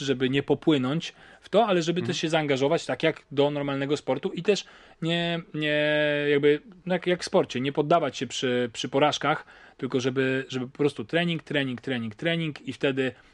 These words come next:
Speaker 1: wtedy będziesz, e, będziesz wysoko.
Speaker 2: Mhm.
Speaker 1: A to są, kurczę, już teraz to są globalne gwiazdy, w ogóle jadą gdzieś tam do, do Japonii czy do Stanów i po prostu ludzie ich rozpoznają i wiesz, jest to, jest
Speaker 2: Tak,
Speaker 1: to
Speaker 2: ale to jest jakby
Speaker 1: niesamowite.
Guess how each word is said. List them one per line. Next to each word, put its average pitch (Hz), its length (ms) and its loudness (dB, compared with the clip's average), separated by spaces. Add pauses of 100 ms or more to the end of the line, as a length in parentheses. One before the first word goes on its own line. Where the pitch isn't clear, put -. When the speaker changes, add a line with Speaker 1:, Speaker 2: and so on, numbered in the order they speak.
(120)
Speaker 1:
wtedy 131 300 -4
będziesz, 123 720 -4 (360)
e, 117 40 -10
będziesz 120 320 -6
wysoko. 117 340 -10
Speaker 2:
Mhm. 131 140 -10
Speaker 1:
A 143 40 -14
to - 120 -12
są, 170 200 -10
kurczę, - 320 -14
już 123 100 -10
teraz 156 200 -12
to - 80 -18
są 147 200 -8 (100)
globalne 151 440 -2
gwiazdy, 143 300 -6
w 110 40 -10
ogóle 110 180 -6
jadą 127 240 -6
gdzieś 117 180 -8
tam 113 160 -6
do, 113 120 -6 (440)
do 131 60 -2
Japonii 127 440 -2
czy 117 260 -6
do 120 120 -6
Stanów 139 500 -2
i 151 60 -12
po 139 80 -12
prostu 147 220 -6
ludzie 135 200 -4
ich 135 100 -10
rozpoznają 143 720 -4
i 143 120 -8
wiesz, 120 380 -6 (360)
jest 135 160 -10
to, 147 300 -2 (120)
jest 147 40 0
Speaker 2:
Tak, 180 160 4
Speaker 1:
to 151 60 4
Speaker 2:
ale 151 100 2
to 151 60 -4
jest - 0 -
jakby 147 160 -2
Speaker 1:
niesamowite. 143 180 0